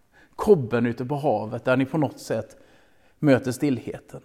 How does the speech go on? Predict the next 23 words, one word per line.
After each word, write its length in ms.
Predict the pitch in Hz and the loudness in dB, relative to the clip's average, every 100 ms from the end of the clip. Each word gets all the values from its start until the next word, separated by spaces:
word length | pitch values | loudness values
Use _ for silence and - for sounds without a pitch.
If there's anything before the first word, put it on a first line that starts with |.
| _ _ _ _ _ _ _ _ _ - | _ _ _ _ _ _ _ _ _ -2
Eller 140 | 190 | 0
kanske 380 | 185 196 180 190 | 4 6 6 4
den 160 | 180 165 | 4 6
där 160 | 170 | 6
platsen 500 | 147 190 - - 139 | 6 4 -2 -6 -2
där 120 | 123 123 | 0 2
ni 300 | 123 117 113 - - _ _ _ _ _ _ _ _ _ _ _ _ _ - | 0 -2 -4 -10 -20 _ _ _ _ _ _ _ _ _ _ _ _ _ -4
träffade 500 | 170 160 - 117 123 | -2 -2 -2 -2 0
den 200 | 123 113 | 0 -2
som 180 | - 120 | -4 -4
ni 80 | |
sen 220 | 117 117 107 | -4 -6 -6
kanske 200 | 117 123 | -8 -2
delar 220 | 120 120 | 0 2
livet 340 | 127 - 190 | 0 -4 -8
med. 140 | - - - _ _ _ _ _ _ _ _ - - | -10 -14 -20 _ _ _ _ _ _ _ _ -20 0
Platser 300 | - 214 147 | 4 4 2
som 200 | 131 143 | -4 -4
har 60 | 156 | -4
blivit 260 | 147 113 | -4 -6
heliga 440 | - 220 113 110 120 | -4 -4 -6 -8 -8
för 120 | 151 | -6
er. 200 | 165 | -6